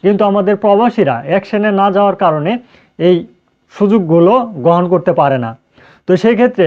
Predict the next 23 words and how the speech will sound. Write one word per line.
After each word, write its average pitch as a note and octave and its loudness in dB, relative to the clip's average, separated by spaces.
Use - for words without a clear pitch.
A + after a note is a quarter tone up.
ডোমেস্টিক G3+ -2
যে G3+ 2
সকল G#3+ 0
প্রবাসী G3 0
রয়েছেন, F#3 0
আট F#3 -4
নাম্বার G#3 0
পয়েন্টে G3 -2
আপনারা F#3 0
একটু F#3 -2
জেনে F#3 0
নেওয়ার F#3+ 0
চেষ্টা G3 0
করবেন। E3 0
আপনারা G#3+ 0
দুই G#3+ 0
বছর A#3 0
পরে E3+ 2
এক A#3 -2
মাসের G3+ -2
ছুটি G#3+ -2
পাবেন, F3+ 2
প্লাস F3+ 0